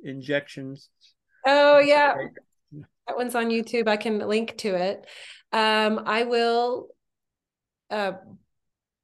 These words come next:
Speaker 2: put anything in the show notes I can as I go through to, to post this. And did we, did we accomplish what you wanted to accomplish, Joseph?
Speaker 1: I, I think we,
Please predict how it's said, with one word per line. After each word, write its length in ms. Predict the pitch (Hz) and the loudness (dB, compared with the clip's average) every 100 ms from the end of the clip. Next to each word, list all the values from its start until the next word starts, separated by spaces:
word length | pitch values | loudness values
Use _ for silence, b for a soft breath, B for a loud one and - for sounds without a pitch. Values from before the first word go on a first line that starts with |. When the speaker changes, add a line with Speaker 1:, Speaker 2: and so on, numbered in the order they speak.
| _ - | _ -4
Speaker 2:
put 180 | 311 311 | 2 4
anything 320 | 294 320 294 | 4 2 2
in 100 | 262 | 2
the 80 | 226 | 0
show 220 | - 254 | 2 2
notes 320 | 254 220 - | 2 -2 -2
I 120 | 208 | -4
can 520 | 208 - 269 240 202 | -4 -6 -4 -2 -2
as 140 | 202 196 | -4 -4
I 80 | 196 | -4
go 200 | 208 208 | -4 -4
through 800 | 208 226 226 214 202 214 - - | -4 -2 0 0 0 -4 -6 -8
to, 260 | 226 202 | -4 -4
to 120 | 196 208 | -4 -8
post 520 | 208 233 247 - - | -6 -4 -4 -6 -2
this. 420 | 185 180 208 - B B B B _ | 0 0 -4 -12 B B B B _
And 420 | 220 220 220 214 214 | 0 2 2 0 -4
did 200 | 214 269 | -2 0
we, 360 | 269 285 269 - _ - | 0 -2 -4 -12 _ -8
did 140 | 285 | -4
we 160 | 294 285 | 2 2
accomplish 500 | 277 359 415 403 - | 2 2 2 0 0
what 120 | 285 | -2
you 120 | 294 | 0
wanted 300 | 294 285 285 | 0 -2 -4
to 100 | 269 - | -10 -12
accomplish, 520 | - - 254 262 254 | -10 -4 -4 -4 -6
Joseph? 560 | - 262 254 - 262 - 180 - | -6 -6 -6 -6 -10 -10 -14 -8
Speaker 1:
I, 200 | 196 180 | -6 -6
I 60 | |
think 340 | 208 - 269 247 | -6 -4 -6 -4
we, 140 | 208 | -8